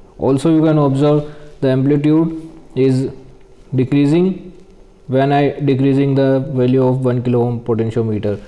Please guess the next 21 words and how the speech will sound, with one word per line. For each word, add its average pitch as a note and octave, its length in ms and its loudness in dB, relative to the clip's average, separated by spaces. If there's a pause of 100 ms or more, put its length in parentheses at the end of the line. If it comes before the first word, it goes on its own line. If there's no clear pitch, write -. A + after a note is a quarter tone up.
(380)
on A2+ 200 -2
the A2+ 280 -2 (200)
C A#2+ 220 -2
R A2 160 2
O F3 220 -4 (240)
as A2 200 -2
well. G2 280 -2 (4000)
Here A#2+ 140 0
you C3 140 2
can B2 140 0
see E3 480 -4 (920)
the A#2+ 380 0 (360)
channel C3+ 320 0
one C#3+ 180 2
peak C#3 280 0
to C#3+ 100 0
peak C3+ 200 0
voltage B2+ 480 0 (240)
is C3 220 -4 (380)
twelve C3 240 2
volt. F3 260 2